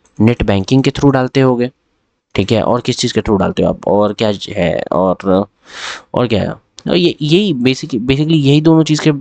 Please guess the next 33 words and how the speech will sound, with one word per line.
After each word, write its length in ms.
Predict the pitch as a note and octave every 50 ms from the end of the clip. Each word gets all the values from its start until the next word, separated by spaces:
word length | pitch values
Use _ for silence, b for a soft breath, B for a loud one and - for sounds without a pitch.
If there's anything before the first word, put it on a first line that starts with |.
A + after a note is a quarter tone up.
| - _ _ _ _ _ _ _ _ _ _ _ -
उस 160 | - C3 - -
पे 180 | - - C#3+
डालते 260 | A#2+ G#2 G2+ - -
होगे 120 | G2+ G#2 G#2+
ना, 120 | G#2 F#2+ -
या 100 | A#2 C3+
बैंक 220 | C#3 C#3 C#3+ D3 C#3+
अकाउंट 260 | C3+ C#3+ C#3 D3 D3
के 80 | - D3
through 200 | D3+ D3 D3 C3+
डालते 220 | B2+ B2 - G#2+
होगे, 80 | A2+ -
तो 80 | - -
पैसा 260 | - D3 D#3 - - -
तो 100 | - G#3
कैश 340 | - - E3+ F3 - -
में 60 | G3+ F#3
थोड़ी 180 | F#3 F#3 F#3+ E3+
डल 120 | B2 F#2
रहा 120 | F2 E2+ -
है। 220 | - _ _ _ _ _ _ _ _ _ _ _ _ B B B _ _ _ _ -
पैसा 340 | A2 G2 G2+ - - D#3+
का, 100 | E3 E3+
कैश 400 | E3 - - B2+ A#2+ C#3 D#3+ -
का 120 | - - F3
रोल 240 | D#3+ D#3+ E3 F3 E3+
कम 240 | E3+ - D3+ D3+
हो 200 | C#3 A2 G2 F#2
गया 160 | F2+ F2 F2+ F2+
है, 60 | F#2
ठीक 180 | - G#2+ F#2+
है 60 | G2+ F#2+
ना, 120 | F#2 F#2